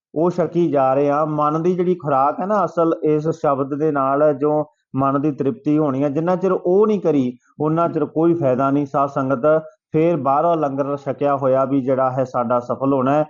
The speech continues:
ਤੇ ਜਦੋਂ ਅਸੀਂ ਮਨ ਦੀ ਤੇ ਰੂਹ ਦੀ ਖੁਰਾਕ ਸ਼ਬਦ ਨੂੰ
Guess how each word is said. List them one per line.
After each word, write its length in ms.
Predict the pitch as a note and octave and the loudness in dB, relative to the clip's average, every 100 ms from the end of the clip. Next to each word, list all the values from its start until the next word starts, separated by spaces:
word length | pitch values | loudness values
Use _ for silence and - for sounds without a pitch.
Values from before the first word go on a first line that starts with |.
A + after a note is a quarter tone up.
| _ _ - | _ _ -4
ਤੇ 100 | B2+ | -2
ਜਦੋਂ 300 | C3 C3+ B2+ | 0 0 0
ਅਸੀਂ 240 | B2+ C3+ | 0 0
ਮਨ 360 | A#2+ A2+ A#2 A#2 | 2 0 0 2
ਦੀ 160 | C#3 | 0
ਤੇ 220 | C3+ C3+ | 2 0
ਰੂਹ 240 | G2+ A#2+ C#3+ | 0 0 0
ਦੀ 140 | C#3+ | 0
ਖੁਰਾਕ 420 | C3+ A2+ A2+ A#2 | -2 -2 -2 -2
ਸ਼ਬਦ 420 | B2+ - B2+ B2+ C#3+ | -6 -4 -4 -2 0
ਨੂੰ 240 | D3 | 0